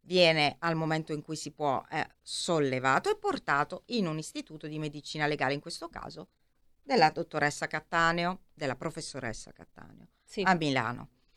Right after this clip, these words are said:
Speaker 1: Ok. Nel frattempo, su quel campo continuano a lavorare tutti questi scienziati che vi ho detto. E cosa scoprono? Che i liquidi colliquativi, cioè i liquidi del cadavere decomposto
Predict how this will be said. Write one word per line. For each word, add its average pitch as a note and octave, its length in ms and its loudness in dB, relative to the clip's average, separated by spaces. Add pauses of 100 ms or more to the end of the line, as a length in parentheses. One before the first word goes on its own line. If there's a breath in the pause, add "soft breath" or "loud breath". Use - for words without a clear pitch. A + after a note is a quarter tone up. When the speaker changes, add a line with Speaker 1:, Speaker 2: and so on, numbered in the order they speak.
(260)
Speaker 1:
Ok. - 240 -4
Nel - 1120 -4
frattempo, F3 920 4
su - 260 -4
quel C#4 260 4
campo E3+ 460 0
continuano G4 380 -4
a G4+ 40 0
lavorare D4 440 2
tutti D#4 240 -16
questi E4 260 -10
scienziati B3+ 500 -4
che E3+ 120 -8
vi E3+ 100 -8
ho E3 60 -6
detto. C#3 340 -10
E - 40 -8
cosa G4+ 260 -2
scoprono? B2+ 640 -8 (320)
Che A#3 400 4 (460)
i C#4 180 0
liquidi F#4 680 2 (1300)
colliquativi, G3 920 4
cioè F#3 320 4
i G#3+ 120 0
liquidi F3 640 -2 (260)
del E3 240 -4
cadavere E3 500 4
decomposto D#3+ 960 -6